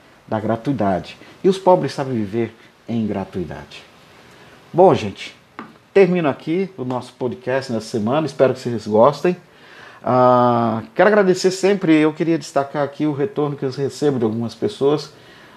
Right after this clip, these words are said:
mas hoje eu quero lembrar do Reinaldo, do reverendo Reinaldo, pastor da Primeira Igreja Presbiteriana de Vitória, I P U, aqui na Rua Sete, do, em, no centro de Vitória. Sempre tem me dado algum retorno, sempre faz alguns comentários legais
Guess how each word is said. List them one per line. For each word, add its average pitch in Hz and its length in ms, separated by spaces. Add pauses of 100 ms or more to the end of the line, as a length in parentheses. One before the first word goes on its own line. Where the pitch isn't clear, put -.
(140)
mas 131 420
hoje 160 240
eu 156 60
quero 151 220
lembrar 135 280
do 135 100
Reinaldo, 123 540
do 98 100
reverendo 107 340
Reinaldo, 107 460
pastor 104 340
da 107 80
Primeira 107 300
Igreja 101 380 (480)
Presbiteriana 104 720
de 90 100
Vitória, 104 560
I 95 80
P 104 180
U, 131 280 (200)
aqui - 200
na 107 120
Rua 113 220
Sete, - 640 (760)
do, 101 220
em, 98 380
no 90 60
centro 123 240
de 95 60
Vitória. 107 480 (640)
Sempre 185 320
tem 170 80
me 143 80
dado 123 180
algum 110 160
retorno, 117 560
sempre 135 240
faz 127 160
alguns 113 220
comentários 110 560
legais 110 600